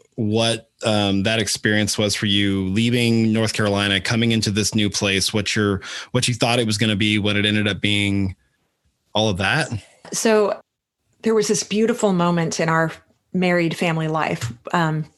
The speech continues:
Speaker 2: end of twenty ten, beginning of twenty eleven, where we had this incredible opportunity to go and live in Costa Rica for several months. And that was just, like, the height of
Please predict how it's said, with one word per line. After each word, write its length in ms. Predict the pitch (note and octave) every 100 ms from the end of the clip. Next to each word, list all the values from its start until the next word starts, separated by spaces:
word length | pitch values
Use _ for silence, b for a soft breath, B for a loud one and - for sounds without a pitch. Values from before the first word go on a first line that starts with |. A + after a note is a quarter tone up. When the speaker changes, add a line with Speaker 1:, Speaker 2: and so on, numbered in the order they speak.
| _ _ _ - _ - - _ -
Speaker 2:
end 140 | G3+
of 100 | F#3+
twenty 320 | - - F#3+ F3+
ten, 560 | G#3 G#3 G3 F#3+ F#3 -
beginning 280 | - F3 E3+
of 80 | E3
twenty 240 | - E3+
eleven, 380 | E3 E3 E3 D#3+
where 220 | D#3+ D#3+ B B B B B
we 100 | F#3+
had 200 | F3 F3+
this 220 | D#3+ - F3 - -
incredible 540 | F#3 - B3 G#3+ G3+
opportunity 640 | E3+ E3 E3 F3+ E3+ D3+ D#3
to 80 |
go 220 | D#3+ D#3+ D#3
and 260 | D3+ D3+
live 220 | F3 F3
in 80 | E3
Costa 340 | D3+ E3 - D3+
Rica 240 | D3+ A#2+
for 160 | - E3+
several 340 | - D#3 -
months. 320 | - - -
And 100 | D#3+
that 100 | F#3+
was 120 | G#3 E3
just, 180 | D#3+ D#3+
like, 160 | -
the 80 | D#3+
height 400 | - E3+ E3+ -
of 420 | F3+ F3 - -